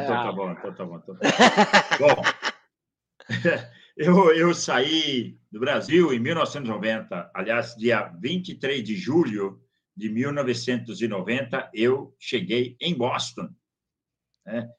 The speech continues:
Speaker 1: Mil novecentos e noventa, trinta, vinte, vinte e três de julho de mil novecentos e noventa, e, para ser mais preciso, eu coloquei pé no chão, no aeroporto, no Logan Airport, em Boston,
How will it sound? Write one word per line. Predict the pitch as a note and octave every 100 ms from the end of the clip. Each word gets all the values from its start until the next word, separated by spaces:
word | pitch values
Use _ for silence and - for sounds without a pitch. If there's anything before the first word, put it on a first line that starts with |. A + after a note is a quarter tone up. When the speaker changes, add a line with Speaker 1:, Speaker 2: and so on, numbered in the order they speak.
| _ -
Speaker 1:
Mil | C3+
novecentos | E3 B2 C#3+ B2
e |
noventa, | C3 G2 B2 A#2+ A#2+ -
trinta, | B2 D3+ E3+ E3+ E3+ E3 A#2
vinte, | C#3+ G#3+ E3 - -
vinte | A2+ D#3 F3+ -
e |
três | C#3 B2+
de |
julho | A2 D#3
de | C#3+
mil | B2 D#3
novecentos | D3+ A2+ C#3 A#2+ A#2+ - - -
e | C3 D3 - B2+
noventa, | D3+ C#3+ B2 D3+ - C#3+ C#3+
e, |
para | C#3 - E3+ D#3
ser | - D#3+
mais | C3+ D#3 A#3 -
preciso, | F3+ D#3 C#3+ D3 C#3+ D#3 F3 F3 _ _ _ _ _ _
eu | A#2+ C#3+ D3+ C3+ - _ _ -
coloquei | D#3 C3+ B2+ F3+
pé | F3+ - F3
no | E3 D3
chão, | - - A#2 G2+
no | G2+ A#2+
aeroporto, | B2 A#2+ D3 C#3+ A#2+ B2+ - _ _ -
no | A2+
Logan | A#2+ G3 F#3+ D#3+
Airport, | F3 D#3+ - G#2+ F#2
em | A#2 B2
Boston, | B2 D3+ C#3+ D#3 D3